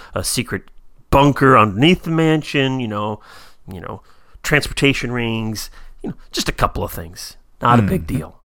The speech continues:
Speaker 1: Hop to it! Let's get this started and we can save the world! Through all of this, Daniel continues to see flashes of memory, flashes of possibilities, like the capacity to use a hand devi-, device, like the hatred of the,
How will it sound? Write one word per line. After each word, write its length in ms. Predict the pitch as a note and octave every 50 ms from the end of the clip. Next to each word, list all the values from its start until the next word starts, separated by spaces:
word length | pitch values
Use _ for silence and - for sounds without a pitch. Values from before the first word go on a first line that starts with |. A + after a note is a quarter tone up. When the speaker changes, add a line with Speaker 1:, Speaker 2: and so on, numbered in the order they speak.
| _ _ _ _ _ _ _ _ -
Speaker 1:
Hop 200 | - - D4 -
to 200 | - G4 G#4+ G#4
it! 140 | - - - - - - - - _ - -
Let's 160 | A#3 C4 -
get 100 | F#4 E4+
this 120 | F4 D#4 -
started 360 | - E4 D#4 E4 D4+ B3 D3 C3
and 220 | C3+ C3 A#2 A2+
we 100 | D3 C4
can 120 | - D4+
save 280 | - - D#4 F4 F#4 E4+
the 120 | D4+ G#4 G4+
world! 520 | G#4 F#4+ F#4+ E4+ C#4+ G#3+ - - - - - _ _ _ _ _ _ _ - - -
Through 240 | - A#3+ D#4 D#4
all 180 | C4+ C4+ C#4+ C#4+
of 60 | B3+ G3+
this, 160 | A3+ G#3 -
Daniel 280 | - E3 F#3 G3 G3 F#3
continues 460 | - F#3 F3+ - G3+ G#3 G#3+ G3+ -
to 80 | - F#3
see 200 | - - F3+ D#3+
flashes 520 | - - - D#3+ E3 D#3 - - C#3+ C3
of 120 | C3 A2 G#2+
memory, 560 | G#2+ B2 C#3+ C3 A#2 G2+ F2 E2 E2 E2 - - - - - - -
flashes 460 | - - D#3+ D#3+ D3+ - E3 C#3+ A#2+ C3
of 160 | A#2 - - - - - -
possibilities, 880 | - - G3 F3+ - - C#3 G#2 C3+ E3 D3+ B2 G2 F#2 G2 F#2+ - -
like 200 | A2+ A2 - - - - - -
the 100 | - -
capacity 600 | - - - - B3 A#3 - - F3 C#3 D3+ C3+
to 120 | - - D3
use 480 | C3 B2 D#3+ A3 A#3 A3 G#3 F#3 D3 -
a 80 | E3
hand 340 | C#3+ D3+ A3+ A#3+ A#3+ A3 F#3+
devi-, 340 | D#3 B2+ A#2 A#2+ A2+ A2+ A2 - - - - - C3
device, 560 | B2+ A#2+ C#3+ C3 A#2+ F#2+ F2 D#2 - - - - - - - -
like 220 | E3 E3 - - - - - -
the 140 | - D3+ B2
hatred 480 | - F#3+ G#3+ - - - F#3+ F3 C#3 C#3
of 180 | C3+ B2+ C3
the, 80 | A#2+